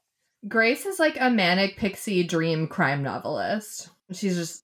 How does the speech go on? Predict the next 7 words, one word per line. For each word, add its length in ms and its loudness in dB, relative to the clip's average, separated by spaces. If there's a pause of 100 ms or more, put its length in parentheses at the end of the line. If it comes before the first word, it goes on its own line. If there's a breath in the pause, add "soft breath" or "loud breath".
(120)
she's, 220 0
like, 160 2
so 240 4
beautiful, 460 4
and 160 2
everyone, 840 0
like, 440 -4